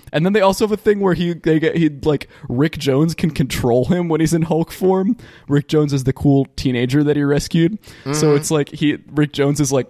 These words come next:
Speaker 1: "Hulk, sit down." And the Hulk sits down, and the, Rick
Speaker 2: <laughs>
Speaker 1: Jones is like, "Stand up." And the Hulk stands up,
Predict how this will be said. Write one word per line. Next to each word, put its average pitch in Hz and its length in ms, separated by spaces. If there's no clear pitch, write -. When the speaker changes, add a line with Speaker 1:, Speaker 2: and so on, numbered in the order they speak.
Speaker 1:
"Hulk, 214 300
sit 202 300
down." 143 440
And 131 140
the 139 60
Hulk 139 220
sits - 260
down, 131 360
and 123 200
the, - 160
Rick 190 160
Speaker 2:
<laughs> - 60
Speaker 1:
Jones 139 100
is 151 120
like, 143 200
"Stand 208 440
up." 160 280
And 127 100
the 131 60
Hulk 151 180
stands 131 380
up, 135 240